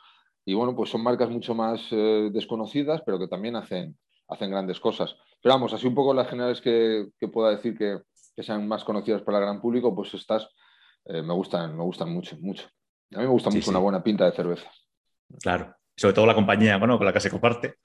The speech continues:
Speaker 1: Eso es, eso es.
Speaker 2: <laughs> Eso es
Speaker 1: ¿Sabes?
Speaker 2: lo
Speaker 1: Salir a tomar una
Speaker 2: importante.
Speaker 1: buena cerveza, una buena conversación,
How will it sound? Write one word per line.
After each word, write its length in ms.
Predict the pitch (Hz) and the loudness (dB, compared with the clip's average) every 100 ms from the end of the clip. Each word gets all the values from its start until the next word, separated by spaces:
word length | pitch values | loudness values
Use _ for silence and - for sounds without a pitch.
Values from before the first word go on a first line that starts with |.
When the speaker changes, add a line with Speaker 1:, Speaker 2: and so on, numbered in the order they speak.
| - - | -20 2
Speaker 1:
Eso 320 | 110 120 120 | 6 6 10
es, 240 | 104 - - | 8 8 6
eso 280 | 113 104 104 | 6 8 6
es. 100 | 92 | 4
Speaker 2:
<laughs> 60 | |
Eso 40 | - | 2
es 40 | |
Speaker 1:
¿Sabes? 200 | 110 120 107 | 6 6 8
Speaker 2:
lo 40 | |
Speaker 1:
Salir 220 | 104 - | 8 10
a 60 | 143 | 8
tomar 160 | 139 | 6
una 100 | 139 | 6
Speaker 2:
importante. 40 | 135 | 6
Speaker 1:
buena 180 | 139 127 | 4 4
cerveza, 420 | 131 151 147 151 | 4 4 6 2
una 160 | 135 | 4
buena 220 | 131 131 120 | 2 2 -2
conversación, 880 | 127 123 123 123 147 156 160 151 | -2 -2 -2 -2 4 6 6 4